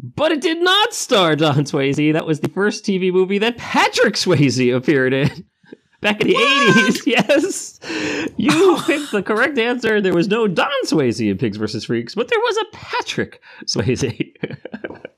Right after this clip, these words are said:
Speaker 2: Wow.
Speaker 1: Correct answer. Ding, ding, ding. <laughs>
Speaker 2: I can't believe it because, uh, my luck tends to usually run the other
Speaker 1: <laughs>
Speaker 2: way. But wow, I gotta see Pigs versus Freaks with young Patrick Swayze. Huh.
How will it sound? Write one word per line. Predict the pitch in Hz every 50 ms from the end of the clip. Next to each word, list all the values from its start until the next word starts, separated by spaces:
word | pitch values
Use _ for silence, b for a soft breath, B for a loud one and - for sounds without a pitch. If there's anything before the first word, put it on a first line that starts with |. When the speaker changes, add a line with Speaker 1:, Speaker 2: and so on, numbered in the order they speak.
| _ _ _ _ _ _ 131
Speaker 2:
Wow. | 113 123 135 139 139 139 135 131 127 127
Speaker 1:
Correct | 214 196 180 156 - - 170
answer. | 156 165 151 - 156 156
Ding, | 143 156 156 143
ding, | 147 131 123
ding. | 104 71 78 - _ - _ _ -
<laughs> | - - 262 - - - - - - - - - - - - - - _ _ _ -
Speaker 2:
I | 147 156
can't | 147 - 151 147 139 - -
believe | 151 156 175 190 190 185
it | 165 - - _ _ _ _ _ _ _ _ _ _ _ _ -
because, | 170 - - 151 131 135 139
uh, | 135 135 131 127 127 127 127 131 139 - _ _ _ _ -
my | 113 123 165 147 139
luck | 143 151 156 147 147 -
tends | - 185 147 147 143 139
to | 143 143
usually | 143 156 160 143 143 143 139
run | 151 147 143
the | 135 131 -
other | - 180 185 170 151
Speaker 1:
<laughs> |
Speaker 2:
way. | 139 127 123 123 120 131 139 b b b b b b b b b b b b _
But | 151 147 127 - 143 131
wow, | 139 151 165 151 143 135 127
I | 127 123 139
gotta | 135 147 143 135 143
see | 139 - 139 131
Pigs | - - 147 127 127 127
versus | 117 139 139 135 - - 139 -
Freaks | - - 151 135 107 - - -
with | - - 127 - -
young | - 131 131 127 127 135 139 131 131
Patrick | - 135 127 131 - 139 139
Swayze. | - - 131 123 123 120 120 117 120 123 120
Huh. | - - - - - - 180 156 139